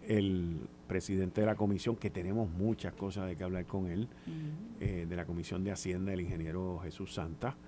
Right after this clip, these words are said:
Speaker 1: y por ahí también viene el licenciado Francisco González. Un tema que una de nuestras radioescuchas me envió, que estamos haciendo el, el trabajo investigativo,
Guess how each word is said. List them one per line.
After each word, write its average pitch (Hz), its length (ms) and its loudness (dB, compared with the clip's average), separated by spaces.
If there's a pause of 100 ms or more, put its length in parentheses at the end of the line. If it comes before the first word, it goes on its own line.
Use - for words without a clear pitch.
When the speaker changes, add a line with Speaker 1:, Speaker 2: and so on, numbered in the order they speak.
(380)
Speaker 1:
y 92 120 -6
por 87 200 -4
ahí 85 140 0
también 92 400 0
viene 87 720 -4 (1000)
el 95 260 2
licenciado 92 460 2
Francisco 92 480 0
González. 78 560 0
Un 226 200 8
tema 101 580 10
que 90 200 2
una 110 400 4
de 107 180 4
nuestras 98 400 0
radioescuchas 101 600 -2
me 117 120 -2
envió, 101 440 2
que 92 100 0
estamos 110 400 4
haciendo 113 580 6
el, 95 160 2
el 92 120 -2
trabajo 98 260 2
investigativo, 101 680 0